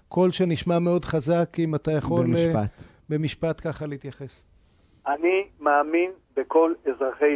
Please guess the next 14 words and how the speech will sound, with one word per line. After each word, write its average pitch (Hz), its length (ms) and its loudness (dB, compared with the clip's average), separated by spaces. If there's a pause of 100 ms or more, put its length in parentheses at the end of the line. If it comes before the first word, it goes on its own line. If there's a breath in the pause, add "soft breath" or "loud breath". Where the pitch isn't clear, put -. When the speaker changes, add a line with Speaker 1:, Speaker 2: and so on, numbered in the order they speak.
(120)
Speaker 3:
ישראל, 143 520 2
יהודים, 135 560 0
ערבי-, 139 600 0
ערבים, 135 800 0
חרדים, 139 540 -2 (140)
דתיים, 147 440 -4 (140)
חילונים, 143 500 -2 (180)
נשים, 160 360 -4
גברים. 139 380 2 (480)
אנחנו 165 600 0 (160)
נחיה 147 500 -2
ביחד. 160 480 0 (640)
אני 170 200 0
מאמין, 165 600 0